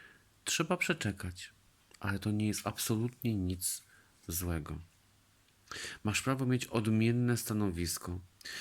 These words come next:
Czasami bierność jest najlepszym ze wszystkich działań. Kiedyś bardzo mądrzy ludzie podawali nam możliwość, dawali nam wszystko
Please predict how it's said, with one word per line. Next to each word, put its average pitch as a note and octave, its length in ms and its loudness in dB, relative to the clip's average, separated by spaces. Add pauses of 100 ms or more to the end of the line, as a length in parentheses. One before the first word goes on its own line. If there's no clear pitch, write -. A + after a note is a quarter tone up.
(220)
Czasami G#2 400 4
bierność A#2 460 4
jest G#2 220 -2
najlepszym A#2 880 2
ze G#2 200 -2
wszystkich F#2 600 -2
działań. E2+ 440 -4 (1800)
Kiedyś - 480 0 (480)
bardzo G#2+ 640 2 (920)
mądrzy G#2+ 380 2
ludzie F#2+ 480 0 (1600)
podawali A#2 460 2
nam C3+ 320 0 (140)
możliwość, G2 1040 0 (720)
dawali B2+ 340 0
nam C3 240 2 (400)
wszystko F#3 640 0